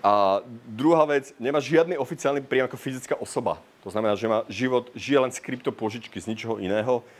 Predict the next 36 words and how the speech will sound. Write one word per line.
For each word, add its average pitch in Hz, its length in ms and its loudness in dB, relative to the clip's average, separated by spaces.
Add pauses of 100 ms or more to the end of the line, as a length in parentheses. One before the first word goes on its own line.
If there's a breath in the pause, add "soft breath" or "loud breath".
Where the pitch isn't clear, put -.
(540 loud breath)
A 92 400 2 (400)
doklady 151 560 2
ako 120 160 -6
vodický 127 240 -8
preukaz 113 400 -2
používa 104 320 -8
z - 160 -10
Panamy 127 320 2
alebo 95 160 -2
z - 80 -14
Paraguaja, 113 720 4 (240 soft breath)
kde 92 240 -10
to 104 80 -6
nie 110 80 0
je 113 80 -2
problém 101 240 -2
získať, 123 320 -6
keď - 80 -20
ste 101 160 -2
rezidenti. 98 420 -2 (600 loud breath)
Nepoužíva 147 640 2
nešťastné 135 720 0
slovenské 131 480 -2
zdravotné 113 400 2
poistenie, 107 640 -4 (120)
kde 120 200 2
netuší, 123 720 -2
čo 120 160 0
mu - 40 -8
to 110 60 -8
poistenie 117 380 -2
pokrýva, 110 480 2
čo 110 160 -6
mu - 20 -6
to 107 80 -6
nepokrýva, 104 640 0